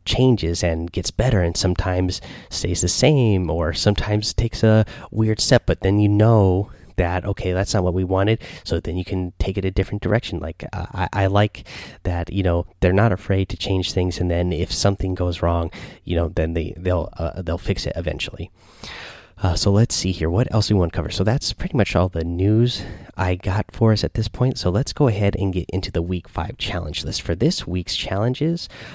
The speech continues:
uh, we have get fifteen bounces in a single throw with the bouncy ball toy, gain fifty, uh, health from mushroom,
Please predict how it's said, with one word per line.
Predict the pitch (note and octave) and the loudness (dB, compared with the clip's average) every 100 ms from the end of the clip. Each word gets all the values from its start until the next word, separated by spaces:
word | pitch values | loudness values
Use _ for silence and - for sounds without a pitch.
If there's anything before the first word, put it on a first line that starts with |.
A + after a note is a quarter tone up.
| - | -8
uh, | - E2 F#2 | -4 -4 -2
we | G2+ | -2
have | E2 F#2 F2+ E2+ - - - | -2 -2 -2 -2 -6 -16 -4
get | A#2 - | -4 -2
fifteen | C#3+ - C#3 B2+ | -4 0 -2 0
bounces | G#2+ A2+ A2 A2 - | 0 0 2 0 0
in | G#2 | -2
a | F2 | 0
single | - A#2+ A2+ | 0 2 2
throw | F#2+ - F#2+ A#2+ | 2 0 2 4
with | A#2+ E2+ | 2 0
the | E2+ | -2
bouncy | D#2+ F#2 - F#2+ | 0 0 -2 -2
ball | F#2+ F#2 | 0 0
toy, | - F2+ F#2+ C#3 _ - - - - - | -2 -2 -2 -4 _ -20 -18 -18 -20 -6
gain | F#2 E2+ | 0 0
fifty, | - C3 - B2 C3 C3 - - - | 2 0 2 -2 -2 -4 -12 -20 -20
uh, | - - - | -10 -6 0
health | A#2+ A#2 | 0 2
from | F#2+ F#2+ | 0 4
mushroom, | A2 - - A#2+ A#2 A#2 | 2 2 4 6 6 0